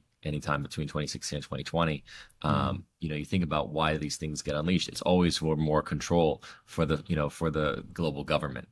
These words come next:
Speaker 1: right? Which
Speaker 2: Mm-hmm.
Speaker 1: is something that I study with my, um, my, my history thesis,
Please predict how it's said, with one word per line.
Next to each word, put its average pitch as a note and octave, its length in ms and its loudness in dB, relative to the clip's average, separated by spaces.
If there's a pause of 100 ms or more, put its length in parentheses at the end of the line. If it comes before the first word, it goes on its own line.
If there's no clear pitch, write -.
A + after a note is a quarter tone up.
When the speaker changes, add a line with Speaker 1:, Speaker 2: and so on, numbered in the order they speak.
Speaker 1:
right? - 240 -8
Which G#2 220 0
Speaker 2:
Mm-hmm. F#2 120 0 (400)
Speaker 1:
is D#2 100 0
something D2+ 280 0
that D2 100 2
I C#2+ 80 2
study D2+ 320 -2
with D2 160 -6
my, C#2 280 -4
um, C#2 280 -4 (380)
my, D2+ 180 0
my D2 160 -2
history E2 300 4
thesis, - 540 -2